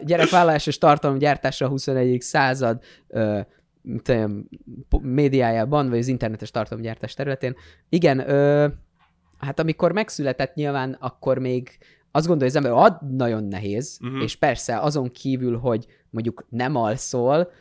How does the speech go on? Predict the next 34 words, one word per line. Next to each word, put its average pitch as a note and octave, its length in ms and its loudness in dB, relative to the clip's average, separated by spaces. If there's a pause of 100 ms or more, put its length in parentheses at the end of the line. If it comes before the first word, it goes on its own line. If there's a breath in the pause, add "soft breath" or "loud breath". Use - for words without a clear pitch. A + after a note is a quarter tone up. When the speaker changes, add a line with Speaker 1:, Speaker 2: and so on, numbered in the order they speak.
(240 loud breath)
Speaker 1:
azon C3+ 240 -2
kívül, B2+ 480 -2
ö, B2 200 0 (200)
azért A#2+ 220 -6
annyira C3+ 320 -2
mégsem. G2+ 580 -8 (260 loud breath)
Speaker 2:
Mhm. - 80 -12
Speaker 1:
Viszont, E3 380 2
ö, E3 200 8
bejött F#3 360 2
egy C#3 160 0
olyan A#2 320 0
dolog C3 500 -2 (120)
idénre, A2 600 -4
ö, B2 140 0
tavalyra, B2 400 0
bocsánat, A2 440 -6
kétezer-húszban, B2 1080 -4 (640)
Magyarországra, A2+ 680 -4
pontosabban A2 480 -6
kétezer-húsz A2 600 -6
elején, C3 420 0
ez - 160 -12
a A2 260 -8 (400)
kurva A#2+ 300 -2
covid, A2+ 420 -4
Speaker 2:
Mhm. G#2+ 280 -8 (420 loud breath)
Speaker 1:
és B2+ 160 -6
ez D#3 120 0
úgy A3 140 0
változtatta C#3+ 580 -2
meg B2+ 140 0
a A#2+ 60 -2
történetet, C3+ 880 -2